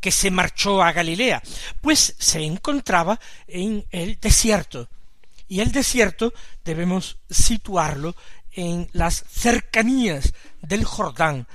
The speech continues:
a donde el Señor había ido para recibir el bautismo de Juan. Marcha a Galilea, donde se encuentra Nazaret, donde Jesús había pasado gran parte de su juventud. Y allí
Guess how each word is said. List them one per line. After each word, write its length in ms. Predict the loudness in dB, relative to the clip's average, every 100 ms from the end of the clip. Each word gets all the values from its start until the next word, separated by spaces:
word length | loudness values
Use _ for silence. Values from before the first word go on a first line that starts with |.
| -14 -12
a 80 | -6
donde 320 | -2 -2 4
el 100 | 4
Señor 420 | 4 -2 -6 -8 -10 -12 -10
había 380 | -10 -2 -2 0
ido 300 | -2 0 -2
para 340 | 0 0 0 0
recibir 640 | -2 -2 -8 -6 -8 -8 -14 -14 -14
el 280 | -8 -6 -6 -2
bautismo 880 | -2 -2 -8 -8 -6 -6 -6 -8 -10 -10
de 60 |
Juan. 360 | -8 -10 -12 -12 -16 -16 -16 -16 -16 -14 -10 0
Marcha 480 | 2 2 4 4 4
a 120 | 0
Galilea, 680 | 2 2 2 2 0 0 -8 -14 -14 -4
donde 240 | -2 2
se 120 | 2
encuentra 560 | 2 0 0 0 0 0
Nazaret, 480 | 0 0 0 0 -4 -8 -12 -14 -16 -14 -4
donde 240 | 0 0
Jesús 460 | 0 0 0 0 -2
había 320 | -2 0 0
pasado 800 | 4 4 4 4 4 4 0 -10 -16 -14 -10
gran 260 | -6 -4 -4
parte 460 | 0 0 0 -4 -6
de 160 | -6
su 220 | -4 -6
juventud. 760 | -8 -8 -6 -4 -4 -6 -12 -8 -6 -6 -8 -18 -16 -14 -14 -12 -10
Y 140 | -2 0
allí 340 | 0 0